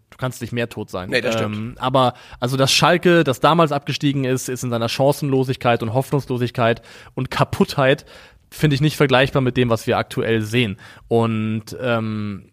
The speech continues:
Speaker 1: deswegen finde ich diese Zusage an Thomas Reis aufgrund der Basis von dem, was er bisher geliefert hat,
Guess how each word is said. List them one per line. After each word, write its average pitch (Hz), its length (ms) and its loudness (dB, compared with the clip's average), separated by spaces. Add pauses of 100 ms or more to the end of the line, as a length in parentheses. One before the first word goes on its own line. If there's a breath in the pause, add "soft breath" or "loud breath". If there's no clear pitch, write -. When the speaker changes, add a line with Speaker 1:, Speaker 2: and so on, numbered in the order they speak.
(120)
Speaker 1:
deswegen 147 800 0
finde 160 340 0
ich 135 220 -4
diese 185 460 0
Zusage 165 540 0
an 117 120 -2
Thomas 127 380 -4
Reis 175 340 2
aufgrund 131 280 -6
der 120 80 0
Basis 139 420 0
von 123 180 -4
dem, 127 180 -4
was 123 140 -4
er 117 60 -6
bisher 117 260 -8
geliefert 139 520 -4
hat, 156 220 -8